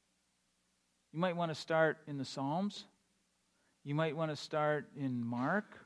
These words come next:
or Matthew. I wouldn't suggest Leviticus right off the top. It takes a little slugging to get through Leviticus and Numbers. Good stuff. But it takes some work.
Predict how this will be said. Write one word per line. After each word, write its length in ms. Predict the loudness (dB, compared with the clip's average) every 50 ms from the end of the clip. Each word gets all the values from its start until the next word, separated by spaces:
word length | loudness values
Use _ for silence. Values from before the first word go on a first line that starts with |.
| -16 -14
or 80 | -10
Matthew. 640 | -6 -4 -2 0 0 0 -2 -4 -4 -2 -2 -2 -2 -4 -8 -16 _ _ _ _ _ _ _ _ _ _ _ _ _ _ _ _ _ _ _ _ _ _ _ _ _ -16
I 60 | -8
wouldn't 300 | -4 -2 0 0 0 -2
suggest 480 | -4 -6 -4 0 2 2 2 0 -4 -8
Leviticus 760 | -4 0 0 0 0 0 -2 -2 -2 -2 -4 -6 -12 -16 -12 -8
right 180 | -4 -4 -2 0
off 200 | 0 -2 -2 -4
the 80 | -8
top. 420 | -6 -2 0 2 2 0 0 -2 -8 -20 -20 -20 _ _ _ _ _ _ _ _ _ _ _ _ _ _ _ -20 _ _ _ _ _ _ _ _ _ _ _ _ _ _ _ _ _ _ _ _ _ _ _ _ _ _ _ _ _ _ _ _ _ _ _ _ -10
It 140 | -10 -4 0
takes 260 | 2 0 2 2 0
a 60 | 0
little 260 | 2 4 4 2 2
slugging 460 | 0 0 2 4 4 4 4 2 -2
to 100 | -2 -2
get 220 | 2 4 4 2 2
through 180 | -2 -4 -2
Leviticus 600 | -2 -2 0 0 0 0 0 -2 -4 -6 -6 -6
and 120 | -6 -4 -2
Numbers. 420 | -2 -2 -2 -2 -2 -2 -4 -6 -12 _ -6
Good 240 | -2 -2 0 -2 -2
stuff. 460 | -8 -6 -2 0 0 2 0 0 -2 -8 -20 -20 _ _ _ _ _ _ _ _ _ _ _ _ _ _ _ _ _ _ _ _ _ _ _ _ _ -2
But 140 | 0 2 2
it 100 | 2 2
takes 300 | 0 0 0 0 -2 -4
some 180 | -6 -4 -2 0
work. 400 | 2 2 2 0 0 -4 -10